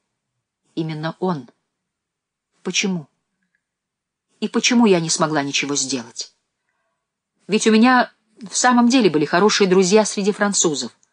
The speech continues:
Ради меня они бы вызволили не только Бориса, но и немца-нациста. Мне стоило только попросить их. Но когда стало, наконец, ясно, что он больше не у американцев, а у французов, было уже поздно.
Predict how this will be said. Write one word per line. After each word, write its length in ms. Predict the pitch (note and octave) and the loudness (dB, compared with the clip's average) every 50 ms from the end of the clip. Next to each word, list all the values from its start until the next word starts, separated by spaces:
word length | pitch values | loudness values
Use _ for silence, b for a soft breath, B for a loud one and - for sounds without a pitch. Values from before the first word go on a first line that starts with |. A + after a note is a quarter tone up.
| _ _ _ _ _ _ _ _ | _ _ _ _ _ _ _ _
Ради 300 | - E3 G#3 A3+ G#3+ A3 | 0 2 2 2 2 2
меня 280 | G#3+ A3 A3 B3+ B3+ A3+ | 2 4 4 4 4 4
они 200 | A3 A3 A3 A#3 | 4 4 4 4
бы 140 | G3+ A3+ G#3+ | 4 4 4
вызволили 520 | G3 B3+ C4+ A3 F#3+ F#3+ F#3+ F#3+ F3+ E3+ | 4 2 2 2 2 2 4 4 4 2
не 160 | E3+ F3 F3+ | 2 0 0
только 300 | F3+ B3+ B3+ A3 - E3 | 0 -2 -4 -2 -2 -2
Бориса, 420 | D#3 D#3+ D#3 D3+ D3 C#3+ - - C#3 | -2 0 0 -2 -2 -4 -4 -6 -6
но 120 | D3 D#3+ | -6 -4
и 120 | F3 F3+ | -2 -2
немца-нациста. 1000 | F3+ F#3 G3+ G#3 F#3 - - G3+ G#3 A3 A3 - - B3+ G3 - - - C3+ A#2 - _ _ _ _ _ _ _ _ _ _ _ _ _ _ _ _ - | 0 0 0 -2 -2 -2 -2 0 0 0 -2 -2 -2 -2 -2 -4 -6 -10 -14 -20 -20 _ _ _ _ _ _ _ _ _ _ _ _ _ _ _ _ -16
Мне 220 | C#3 D3+ D#3+ E3 | -12 -10 -8 -8
стоило 360 | E3 - - F3+ F3+ F3 F3 | -8 -4 -2 -2 0 0 -2
только 280 | - F#3 F3+ - F3+ F3 | -4 -6 -6 -6 -6 -8
попросить 600 | - F#3 - F3+ F3+ F3 - - G#3+ F3+ - - | -8 -8 -6 -6 -6 -4 -4 -4 -4 -6 -8 -10
их. 280 | A#2+ - - - _ _ _ _ _ _ _ _ _ _ _ _ _ _ _ _ _ _ _ _ _ _ _ _ _ _ _ _ _ _ _ | -12 -14 -18 -20 _ _ _ _ _ _ _ _ _ _ _ _ _ _ _ _ _ _ _ _ _ _ _ _ _ _ _ _ _ _ _
Но 100 | - E3 | -12 -6
когда 280 | F3 F#3 F3+ F3+ G3+ G3+ | -4 -2 -2 0 0 -2
стало, 300 | - - - G3 G3 F#3+ | -2 0 0 0 0 0
наконец, 460 | F#3 F3+ - - F3 F3+ F3 - - | -2 -2 -2 -2 -2 -2 -4 -4 -2
ясно, 340 | F3+ F#3 G3 F3+ - - E3 | -2 0 0 -2 -2 -6 -6
что 200 | D#3 - - E3 | -6 -4 -4 -6
он 120 | D#3+ D#3+ | -4 -2
больше 280 | D#3 E3+ D#3+ - - E3 | -4 -4 -2 -2 -6 -6
не 220 | D#3+ D#3+ E3+ E3+ _ - | -6 -6 -8 -8 _ -10
у 140 | D#3 D#3+ | -8 -6
американцев, 800 | D#3+ D#3 D#3+ D#3+ D#3+ D#3+ D3+ - - G3+ G3+ F3+ - - - - | -6 -6 -4 -4 -6 -6 -6 -2 -2 -2 -2 -2 -6 -8 -10 -8
а 100 | - C#3+ | -8 -8
у 60 | C#3+ C#3 | -8 -8
французов, 720 | - - D3+ D3+ - - - A#3 G3+ E3+ C#3 - _ _ _ _ _ _ _ _ _ _ _ _ _ _ _ _ _ _ _ _ _ _ _ _ _ - | -6 -8 -8 -6 -6 -4 -2 -2 -2 -2 -6 -12 _ _ _ _ _ _ _ _ _ _ _ _ _ _ _ _ _ _ _ _ _ _ _ _ _ -10
было 220 | D#3+ E3 F3+ F3+ | -6 -4 -2 -2
уже 180 | E3+ F3 F3 F#3 | -2 -2 -2 -4
поздно. 420 | - - E3+ C#3+ - A#3+ A#2+ - | -4 -2 -2 -2 -2 -6 -8 -12